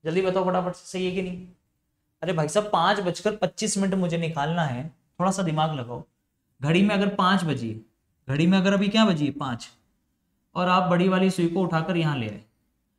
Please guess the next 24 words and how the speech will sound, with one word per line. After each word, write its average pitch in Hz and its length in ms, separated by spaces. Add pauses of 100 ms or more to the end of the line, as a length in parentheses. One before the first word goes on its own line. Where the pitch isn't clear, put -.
(200)
तो 190 100
ऐसा 208 240
थोड़ी 190 140
कि 226 140
छोटी 190 280
वाली 190 180
सुई 190 160
यहाँ 165 180
रहेगी, 127 260
छोटी 160 260
वाली 170 180
सुई 170 140
थोड़ा 156 220
आगे 143 220
चली 170 220
जाएगी। 165 280 (1160)
छोटी 156 240
वाली 185 180
सुई 202 160
कहाँ 208 160
चली 196 180
जाएगी? 143 300
थोड़ा 156 180
आगे। 147 280